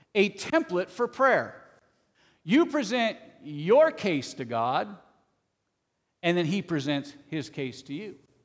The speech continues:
You know, somebody said, you know, "Yeah, y-, when you ask for prayer, God will either say yes or no." Well, no, that's not the way it works.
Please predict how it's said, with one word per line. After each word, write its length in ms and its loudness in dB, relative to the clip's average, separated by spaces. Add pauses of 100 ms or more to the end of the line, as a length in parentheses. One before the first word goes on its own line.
(440)
You 160 -6
know, 160 -4
somebody 420 -4
said, 360 -4
you 80 -6
know, 180 -2
"Yeah, 280 0
y-, 480 -8 (140)
when 180 -4
you 100 2
ask 200 0
for 120 -12
prayer, 300 0
God 220 -4
will 140 -4
either 160 -8
say 200 -8
yes 340 -6
or 80 -8
no." 340 -6 (260)
Well, 100 -14
no, 80 -8
that's 140 -10
not 140 -12
the 80 -12
way 120 -10
it 80 -14
works. 340 -16